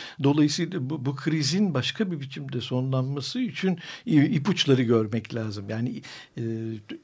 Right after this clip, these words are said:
umarım inşallah, e, gerçekten de böyle sonuçlanır. Yani anlamlı, e, barışçı ve Türkiye'yi dönüştürecek, demokratik yönde dönüştürecek biçimde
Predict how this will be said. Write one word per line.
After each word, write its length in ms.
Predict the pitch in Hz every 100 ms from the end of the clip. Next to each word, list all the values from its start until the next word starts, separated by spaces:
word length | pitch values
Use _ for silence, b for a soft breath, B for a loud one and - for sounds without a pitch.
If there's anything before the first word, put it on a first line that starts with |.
| _ - -
umarım 640 | 240 - 143 180 147 139
inşallah, 800 | 151 170 131 113 120 180 185 220
e, 140 | 135 131
gerçekten 600 | 170 175 123 107 120 127
de 180 | 220 175
böyle 480 | 214 208 165 156 -
sonuçlanır. 640 | 143 131 131 127 117 107
Yani 380 | 127 107 131 - B -
anlamlı, 840 | 151 139 120 107 101 131 135 135 135
e, 240 | 127 120
barışçı 800 | 139 117 117 - - - 131 135 135 B B
ve 280 | 131 127 131
Türkiye'yi 440 | 147 127 131 127
dönüştürecek, 760 | 123 131 135 135 117 98 123 127
demokratik 560 | 117 107 101 107 165 170
yönde 300 | 143 127 117
dönüştürecek 680 | 117 113 - 120 147 156
biçimde 500 | - - 117 117 113